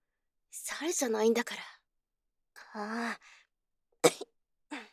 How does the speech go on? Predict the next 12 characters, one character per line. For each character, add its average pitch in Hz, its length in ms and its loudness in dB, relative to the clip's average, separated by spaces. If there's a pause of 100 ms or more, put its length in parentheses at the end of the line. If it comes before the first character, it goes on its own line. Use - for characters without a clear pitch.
(2500)
こ 208 160 -4
れ 226 200 2
は、 226 200 -2 (1300)
お 269 140 0
仕 247 220 4
置 254 180 2
き - 40 0
が 269 60 2
必 - 240 0
要 294 100 4
だ 294 140 2
ね。 320 240 -4